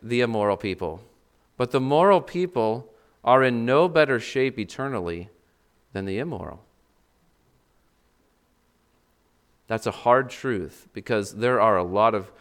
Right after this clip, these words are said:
good, in quotes, good people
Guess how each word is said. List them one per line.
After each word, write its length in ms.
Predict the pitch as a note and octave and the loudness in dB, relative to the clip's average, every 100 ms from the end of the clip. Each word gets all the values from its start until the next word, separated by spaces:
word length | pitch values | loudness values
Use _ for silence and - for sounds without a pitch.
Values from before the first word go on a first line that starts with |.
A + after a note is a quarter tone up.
| _ _ _ _ _ | _ _ _ _ _
good, 460 | A#2 A#2 G#2+ G2 B2 _ _ _ _ _ _ _ _ | -2 2 2 0 -8 _ _ _ _ _ _ _ _
in 140 | G#2 | -6
quotes, 340 | G2+ D#2+ - - _ | -4 -6 -6 -18 _
good 200 | A#2+ A#2 | -4 -2
people 400 | A#2+ A2+ D2+ | -4 -4 -8